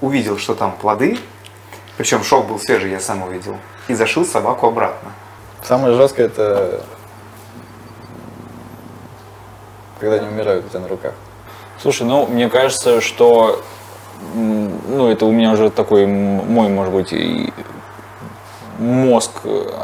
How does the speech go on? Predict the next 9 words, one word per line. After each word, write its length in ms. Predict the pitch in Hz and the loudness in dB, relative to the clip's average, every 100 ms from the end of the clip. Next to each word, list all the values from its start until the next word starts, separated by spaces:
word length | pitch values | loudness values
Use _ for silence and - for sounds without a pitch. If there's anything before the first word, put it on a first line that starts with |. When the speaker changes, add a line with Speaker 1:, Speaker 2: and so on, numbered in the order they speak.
| - | -4
Speaker 3:
онколога 680 | - 113 135 151 139 107 104 | -2 2 6 6 6 4 2
<coughs> 60 | - | 2
работает, 520 | 110 - 110 - 92 | 2 4 2 0 -4
что 420 | - - 104 95 - - - - - - - - | -4 0 2 2 -2 -14 -18 -20 -20 -20 -20 -8
не 160 | 113 120 | 0 0
сколько 840 | - 151 139 123 120 120 113 107 - 113 | 2 4 4 4 6 8 8 6 2 -4
важен 640 | 110 123 113 110 107 104 - - - - - - - - | 2 4 4 2 2 0 -6 -18 -20 -20 -20 -20 -20 -16
срок 460 | - - 120 - - - - - - - - - - - - - - - - - | -6 4 4 4 -2 -16 -20 -20 -20 -20 -20 -20 -20 -20 -20 -20 -20 -20 -20 -10
конечный 640 | - - 107 101 - 87 | 0 4 4 2 -2 -4